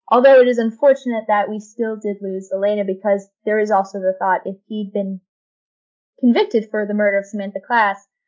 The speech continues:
Elena might still be alive today. And I think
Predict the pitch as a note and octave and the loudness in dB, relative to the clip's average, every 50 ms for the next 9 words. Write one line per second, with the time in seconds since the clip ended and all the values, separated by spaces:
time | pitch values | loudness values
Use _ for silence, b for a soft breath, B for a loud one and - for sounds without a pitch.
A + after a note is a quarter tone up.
0 | _ _ _ _ - B3 B3+ C#4+ C#4+ C#4 C4 A#3+ G#3+ G#3 - _ - G#3+ G3 G3 | _ _ _ _ 2 4 4 6 6 4 4 2 0 -2 -4 _ -4 -4 -2 -2
1 | F3+ F3 E3+ - F3+ F3+ - - - G#3 - - - - _ _ _ _ _ _ | -4 -4 -4 -4 -6 -6 -8 -12 -12 -8 -8 -8 -8 -8 _ _ _ _ _ _
2 | _ A3 G#3+ A3 A3 A3 A3 - - A3 A3 A3 C#4 C#4 C#4+ C#4+ C#4 | _ -2 -2 0 0 -2 -2 -2 -2 -2 0 2 2 2 2 2 -2